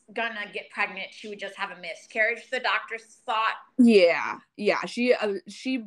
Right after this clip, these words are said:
Speaker 2: more than likely probably wouldn't be able to get pregnant in general. Um,
Speaker 1: And
Speaker 2: so
Speaker 1: it was all because, like, in layman terms, we're not educated, but it was all
Speaker 2: Yeah.
Speaker 1: because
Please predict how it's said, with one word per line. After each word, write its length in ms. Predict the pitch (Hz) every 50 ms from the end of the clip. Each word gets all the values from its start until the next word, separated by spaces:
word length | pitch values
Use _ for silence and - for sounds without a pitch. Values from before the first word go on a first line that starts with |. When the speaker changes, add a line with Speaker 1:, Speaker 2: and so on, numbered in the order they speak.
| 196 -
Speaker 2:
more 560 | 202 202 196 202 202 196 196 196 196 202 202 - _ -
than 80 | - 170
likely 280 | 165 165 - 175 170 165
probably 360 | - _ - 175 170 165 165
wouldn't 260 | 165 160 147 - _
be 120 | - 160 156
able 140 | 151 147 147
to 100 | - 165
get 160 | - - -
pregnant 400 | - - - - - - - -
in 140 | - 160 156
general. 540 | - 151 107 101 98 95 87 80 - - _ -
Um, 520 | - 147 110 101 98 95 85 69 - - - _ _ - - _ _ -
Speaker 1:
And 120 | 294 294
Speaker 2:
so 160 | 277 175 170
Speaker 1:
it 40 | 165
was 80 | 160 -
all 260 | 247 240 247 247 254 262
because, 460 | 269 240 - - 233 220 214 202 190
like, 160 | 214 220 214 208
in 260 | 214 208 196 196 175 _ _
layman 500 | 185 190 214 262 269 262 233 214 190 190
terms, 540 | 196 - - 202 185 170 160 160 175 190 - _
we're 120 | 190 196
not 220 | 196 196 190 185 - -
educated, 500 | 202 202 - - - 180 170 160 165 -
but 160 | - 196 196 202
it 40 |
was 120 | 196 - 220
all 160 | 220 214 214
Speaker 2:
Yeah. 80 | 214 -
Speaker 1:
because 400 | - - 226 214 214 208 202 -